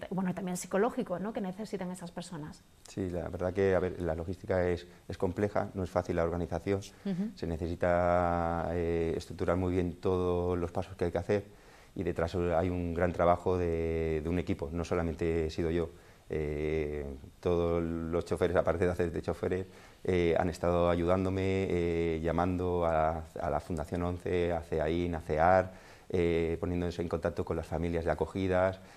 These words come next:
Speaker 2: viendo, eh, cómo íbamos a organizarlo para poder, eh, estar en el momento o la hora
Speaker 1: Ujú.
Speaker 2: para, por ejemplo, en Córdoba, ¿no? Y toda esa logística que hay detrás, que no se ve,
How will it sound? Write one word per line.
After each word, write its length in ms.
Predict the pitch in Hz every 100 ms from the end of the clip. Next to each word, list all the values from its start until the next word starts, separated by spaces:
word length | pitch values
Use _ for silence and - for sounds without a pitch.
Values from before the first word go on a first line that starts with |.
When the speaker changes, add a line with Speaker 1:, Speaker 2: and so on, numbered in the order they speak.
| -
Speaker 2:
viendo, 720 | 95 90 87 87 85 85 87 -
eh, 380 | 82 82 82 82
cómo 260 | 92 92 90
íbamos 240 | 85 85
a 20 |
organizarlo 640 | 85 82 80 - 85 87 82
para 480 | 82 82 80 78 -
poder, 400 | 82 85 85 -
eh, 480 | 85 80 80 80 80
estar 260 | 85 - 82
en 180 | 85 82
el 80 | 82
momento 580 | 80 85 80 85 80 82
o 100 | 85
la 140 | 78 80
hora 300 | 87 82 80 - - 190
Speaker 1:
Ujú. 240 | 175 180
Speaker 2:
para, 340 | 85 78 80
por 240 | - - -
ejemplo, 220 | 87 82
en 60 | 78
Córdoba, 400 | 90 90 87 85
¿no? 240 | 98 101 90
Y 240 | 80 80
toda 280 | - 90 90
esa 340 | 92 87 90
logística 500 | 87 85 92 92 87 82
que 60 |
hay 100 | 90
detrás, 360 | 90 90 92 -
que 140 | -
no 100 | 85
se 140 | - 87
ve, 180 | 92